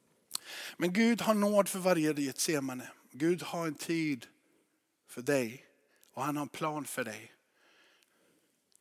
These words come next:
Efter Getsemane så kom uppståndelse. Amen.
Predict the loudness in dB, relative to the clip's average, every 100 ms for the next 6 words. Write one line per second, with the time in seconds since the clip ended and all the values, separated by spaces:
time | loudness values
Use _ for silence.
0 | -16 -14 -14 -16 -12 -8 -6 -6 -6 -2
1 | -4 -4 -12 -16 -16 -16 _ _ _ _
2 | _ -16 -14 -12 -12 -12 -12 -12 -12 -16
3 | -14 -12 -12 _ _ _ _ _ _ _
4 | _ _ _ _ _ -14 -12 -10 -10 -10